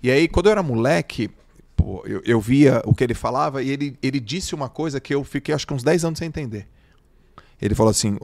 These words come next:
o segredo, eu era velocista, nadava prova de velocidade. "O segredo de nadar rápido é nadar rela-, é, desculpa, o segredo pra correr rápido é correr relaxado." Eu falava,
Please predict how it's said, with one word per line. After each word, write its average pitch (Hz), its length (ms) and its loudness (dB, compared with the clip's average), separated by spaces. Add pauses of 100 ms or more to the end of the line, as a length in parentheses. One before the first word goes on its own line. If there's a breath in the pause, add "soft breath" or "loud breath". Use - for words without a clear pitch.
(140)
o 110 80 4
segredo, 120 420 4
eu 113 120 2
era 123 100 0
velocista, 123 540 -2
nadava 107 260 -6
prova 110 220 -6
de 107 80 -10
velocidade. 104 580 -10 (480 loud breath)
"O - 80 -6
segredo 135 400 2
de 135 100 -2
nadar 127 280 2
rápido 139 420 2
é 147 60 2
nadar 127 280 0
rela-, 135 320 -6
é, 107 200 -6 (180)
desculpa, - 420 -2 (120)
o - 60 -8
segredo 139 340 0
pra 151 120 6
correr 127 300 2
rápido 165 680 -2
é 131 80 -4
correr 131 300 -2
relaxado." 107 760 -6 (640)
Eu - 80 -12
falava, 135 260 -8